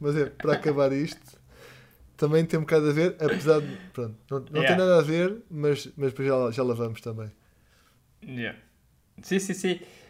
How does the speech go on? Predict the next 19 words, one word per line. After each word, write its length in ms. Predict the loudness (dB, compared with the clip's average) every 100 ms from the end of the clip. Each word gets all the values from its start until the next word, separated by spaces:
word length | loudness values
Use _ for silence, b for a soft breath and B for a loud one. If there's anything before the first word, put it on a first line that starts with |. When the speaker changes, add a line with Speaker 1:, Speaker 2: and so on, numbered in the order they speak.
| B 2
Speaker 2:
Pá, 140 | 4
mas 120 | 2
pronto, 280 | -2 -4 -6 -12 -4
ehm, 960 | 2 4 4 2 0 -2 -4 -6 -8 -10 -16 _ _ _ _ _ -18 -18 -20 _ _ _
sobre 400 | -12 0 4 8
o, 340 | 8 6 2 -4 -6
tipo, 260 | -4 -2
o, 760 | -2 -2 -4 -4 -6 -6 -10 -10 -12
os 140 | -10
Clash, 480 | 0 0 0 -6 -16
sei 220 | -12 -4
lá, 160 | -2 -2
tipo, 220 | -4 -16 -20 -14
também 240 | -10 -6
é 100 | -4
das 220 | -4 -4 -6
minhas 240 | -6 -4
bandas 400 | -4 -4 -6 -10 -18 _ _ _ -20
preferidas, 520 | -14 -8 -8 -8